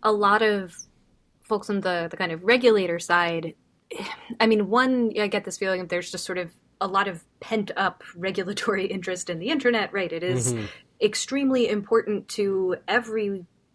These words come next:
Speaker 1: country's, you know, economic and communication systems. Everybody is really focused on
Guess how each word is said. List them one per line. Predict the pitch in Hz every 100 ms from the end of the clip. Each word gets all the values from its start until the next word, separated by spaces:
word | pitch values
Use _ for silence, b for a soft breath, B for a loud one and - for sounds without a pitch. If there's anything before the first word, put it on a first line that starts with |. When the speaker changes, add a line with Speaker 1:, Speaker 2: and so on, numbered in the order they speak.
| -
Speaker 1:
country's, | 240 240 208 190 180 170
you | 175
know, | 160 156
economic | 196 196 196 185 180 175 -
and | 180
communication | 175 180 175 185 180 170
systems. | 170 - 170 165 165 - B B _ _ _
Everybody | 175 196 202 196 185 185
is | 175
really | 180 180 180
focused | 175 180 180 175
on | 170 170 165 156